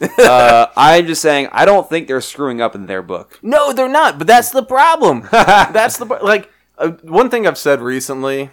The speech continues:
Speaker 1: is, like, maybe if we're all just really, really good, like, if all of us are really good, four years from now,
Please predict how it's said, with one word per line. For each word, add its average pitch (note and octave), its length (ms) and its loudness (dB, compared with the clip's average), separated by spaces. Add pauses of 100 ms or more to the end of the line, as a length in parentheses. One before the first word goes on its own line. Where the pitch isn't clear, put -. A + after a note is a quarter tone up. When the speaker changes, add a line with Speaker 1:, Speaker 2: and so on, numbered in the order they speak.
(160)
Speaker 1:
is, B2 160 -8
like, A2 240 -8
maybe F3 680 -4
if - 200 -18
we're - 160 -12
all C3+ 540 -4 (440)
just - 220 -16
really, C#3 640 -6 (120)
really B2+ 440 -6
good, G#2 540 -16
like, - 160 -20
if G#2+ 200 -20
all B2+ 220 2
of D3+ 100 -4
us D#3+ 160 -6
are A2+ 100 -10
really B2 280 -4
good, A#2+ 300 -14 (560)
four C#3+ 320 -6
years G#3 300 -4
from C4 180 -14
now, A2 460 -6